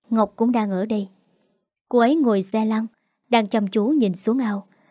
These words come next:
miệng không ngừng lẩm bẩm như đang đọc gì đó. Hôm nay tâm trạng của cô ấy hình như cũng tốt lên nhiều. Ngọc tự tin để lộ cả khuôn mặt, tuy biến dạng, nhưng cặp mắt vẫn sáng quắc.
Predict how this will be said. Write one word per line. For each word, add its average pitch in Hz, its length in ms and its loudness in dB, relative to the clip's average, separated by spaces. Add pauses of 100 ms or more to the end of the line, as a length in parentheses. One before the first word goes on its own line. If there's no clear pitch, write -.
(180)
miệng 208 240 4
không 294 180 2
ngừng 208 200 2
lẩm 220 240 0
bẩm 233 360 0
như 220 140 2
đang 185 280 -2
đọc 190 200 -2
gì 185 180 -2
đó. 208 320 -4 (680)
Hôm 214 200 2
nay 208 140 2
tâm 196 200 -2
trạng 185 220 -2
của 220 140 -4
cô 220 140 -2
ấy 214 340 0 (260)
hình 208 180 0
như 254 120 4
cũng 196 260 2
tốt 294 260 0
lên 202 220 0
nhiều. 180 340 -2 (760)
Ngọc 233 240 2
tự 196 180 2
tin 233 240 2 (200)
để 220 200 4
lộ 208 220 6
cả 202 260 0
khuôn 277 260 0
mặt, 185 200 -2 (500)
tuy 196 240 4
biến 247 300 0
dạng, 170 260 0 (440)
nhưng 226 180 4
cặp 202 200 0
mắt 277 220 -2 (300)
vẫn 208 260 2
sáng 233 300 -6
quắc. 339 200 -6